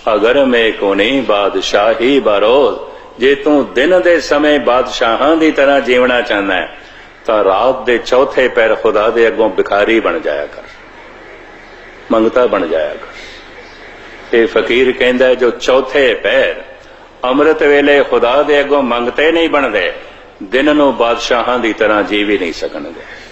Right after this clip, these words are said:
ਨਹੀਂ ਜੀ ਸਕਣਗੇ।" "ਹਰ ਧਨ ਅੰਮ੍ਰਿਤ ਵੇਲੇ ਵੱਤੇ ਕਾ ਬੀਜਿਆ, ਭਗਤ ਖਾਏ ਖਰਚ ਰਹੇ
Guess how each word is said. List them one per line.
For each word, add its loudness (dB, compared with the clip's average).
ਨਹੀਂ 0
ਜੀ -4
ਸਕਣਗੇ।" -14
"ਹਰ 2
ਧਨ 2
ਅੰਮ੍ਰਿਤ 0
ਵੇਲੇ 2
ਵੱਤੇ 2
ਕਾ 0
ਬੀਜਿਆ, 0
ਭਗਤ 2
ਖਾਏ 0
ਖਰਚ 0
ਰਹੇ 2